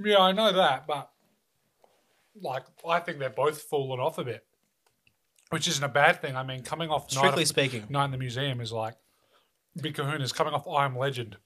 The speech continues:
Speaker 1: big kahunas, like
Speaker 2: Sure, but, like, he, he went into other roles that do-, it doesn't, isn't, like, Night at the Museum was just him trying to just go, you know, it was a
Speaker 1: What was
Speaker 2: great
Speaker 1: it?
Speaker 2: ensemble. It was a great ensemble of characters, um, like, strictly speaking.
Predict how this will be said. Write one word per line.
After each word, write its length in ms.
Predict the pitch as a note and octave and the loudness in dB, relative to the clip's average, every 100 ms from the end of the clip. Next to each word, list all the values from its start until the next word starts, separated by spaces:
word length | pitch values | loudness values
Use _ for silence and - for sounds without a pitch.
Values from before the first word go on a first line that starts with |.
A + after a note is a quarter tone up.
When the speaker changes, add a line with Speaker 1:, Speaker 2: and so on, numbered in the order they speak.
| - | -12
Speaker 1:
big 160 | E3 D3 | -10 -6
kahunas, 460 | B2 C3+ B2+ A2 | -6 -6 -6 -8
like 220 | A2+ A#2 B2 _ _ - | -6 -8 -8 _ _ -10
Speaker 2:
Sure, 520 | - F#3 F#3 C3 A#2 - | -4 2 4 4 2 4
but, 260 | C3+ A#2 - _ - | 4 4 -4 _ -4
like, 360 | C#3+ A#2+ A2 - | 2 2 2 -2
he, 300 | C3+ B2+ B2 | -4 -4 -6
he 100 | C3+ | 0
went 180 | C3+ C3+ | 0 0
into 80 | C#3 - | 0 0
other 140 | A#2+ | 0
roles 320 | A2 A#2+ A#2+ | 4 4 4
that 100 | A2 | 0
do-, 60 | A#2 A#2 | -2 -4
it 60 | A2 | -4
doesn't, 280 | A#2 A2+ - | -6 -6 -8
isn't, 380 | A#2 A#2 - | -8 -8 -6
like, 220 | - G#2+ - | -4 -2 0
Night 120 | D3+ | 0
at 20 | |
the 60 | D3 | 0
Museum 320 | B2+ A#2+ A#2+ | -2 -2 -2
was 140 | A2+ | -2
just 160 | A2 - | -4 -6
him 140 | A#2+ | -6
trying 220 | A2+ A2+ G#2+ | -4 -4 -4
to 80 | |
just 140 | G#2+ - | -6 -6
go, 160 | A2 G2+ G2+ _ _ _ _ _ _ _ _ _ _ _ | -6 -8 -12 _ _ _ _ _ _ _ _ _ _ _
you 120 | - A2+ | -8 -6
know, 100 | G#2 - | -8 -6
it 40 | D#3 | -2
was 100 | C#3+ | 0
a 40 | |
Speaker 1:
What 40 | |
was 60 | D3 | 8
Speaker 2:
great 180 | D3 D#3 | 10 10
Speaker 1:
it? 40 | |
Speaker 2:
ensemble. 540 | B2+ - C3+ G#2+ C#3 - _ _ | 6 2 0 -2 -10 -14 _ _
It 60 | - | -10
was 80 | |
a 40 | C3 | 2
great 180 | C3+ C3+ | 4 4
ensemble 340 | A#2+ C3 A2+ | 4 0 0
of 60 | G#2 | -2
characters, 560 | G#2+ G2 B2 - - _ - | -4 -4 -10 -14 -18 _ -8
um, 480 | A2+ A2 G#2+ G#2 G2+ F#2 - _ _ _ _ _ _ _ - _ - | -4 -2 -2 -4 -12 -20 -20 _ _ _ _ _ _ _ -20 _ -6
like, 140 | G#2 | -6
strictly 300 | - B2 A#2+ | -6 -4 -4
speaking. 540 | A2 G2+ G2 G#2+ A#2 | -2 -2 -4 -8 -10